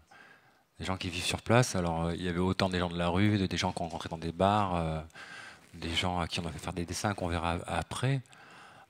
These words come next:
euh, autant des urbanistes et des architectes. J'avais pris contact avec un urbaniste qui travaille notamment sur, euh, cette ville, euh, palestinienne qui s'appelle Rawabi,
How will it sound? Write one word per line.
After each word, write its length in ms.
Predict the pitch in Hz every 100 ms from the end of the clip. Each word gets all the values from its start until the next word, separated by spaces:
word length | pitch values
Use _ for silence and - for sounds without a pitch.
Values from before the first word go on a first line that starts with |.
| -
euh, 540 | 87 85 85 85 85 -
autant 260 | 90 110
des 320 | 104 95 95 95
urbanistes 720 | 87 92 123 - - - - - -
et 100 | 92
des 220 | 87 90
architectes. 720 | 90 - - 113 - - - - - - - - -
J'avais 180 | - 101
pris 140 | -
contact 340 | 117 110 135 113
avec 220 | 107 104
un 260 | 101 101
urbaniste 560 | 104 104 107 113 127 -
qui 140 | -
travaille 320 | - 101 104 101
notamment 400 | 98 101 98 95
sur, 320 | - 101 90
euh, 240 | 90 90 90 90 90 - - _ - - - _
cette 260 | - 92 90
ville, 260 | 92 110 107
euh, 600 | 92 90 90 87 87 87 -
palestinienne 380 | 95 92 107 107
qui 80 |
s'appelle 200 | 95 -
Rawabi, 480 | 87 92 98 101 143